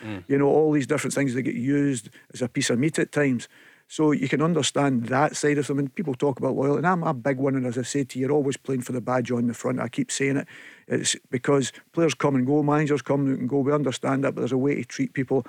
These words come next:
Speaker 2: and I hope it doesn't become a cattle market. That's what you're hoping for, that people can go.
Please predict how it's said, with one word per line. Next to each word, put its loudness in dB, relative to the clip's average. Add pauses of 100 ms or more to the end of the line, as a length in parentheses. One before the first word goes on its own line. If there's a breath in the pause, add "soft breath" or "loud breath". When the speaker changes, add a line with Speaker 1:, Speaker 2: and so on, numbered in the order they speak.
(120)
Speaker 2:
and 0
I 2
hope 0
it -2
doesn't -2
become -2
a -2
cattle -2
market. -4
That's -2
what -10
you're -4
hoping -4
for, -2 (360 loud breath)
that -14
people -2
can 0
go. 2